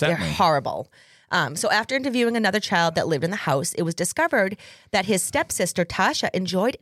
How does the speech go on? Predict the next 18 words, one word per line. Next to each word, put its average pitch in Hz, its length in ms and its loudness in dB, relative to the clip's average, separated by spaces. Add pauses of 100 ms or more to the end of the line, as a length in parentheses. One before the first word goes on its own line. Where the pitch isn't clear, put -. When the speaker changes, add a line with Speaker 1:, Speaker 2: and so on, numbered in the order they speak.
Speaker 1:
tying 403 380 -2
him 392 160 -4
to 311 80 -4
the 269 80 -2
banister 233 420 -2
with 175 160 -2
pantyhose 190 580 0
on 175 100 -2
the 170 100 2
regular. 156 560 0 (340)
Real 453 180 4
nice, 381 300 2
huh? 233 200 2 (280)
Speaker 2:
Wonder 113 140 4
where 120 80 4
she - 120 0
learned 175 240 0
it. - 180 -4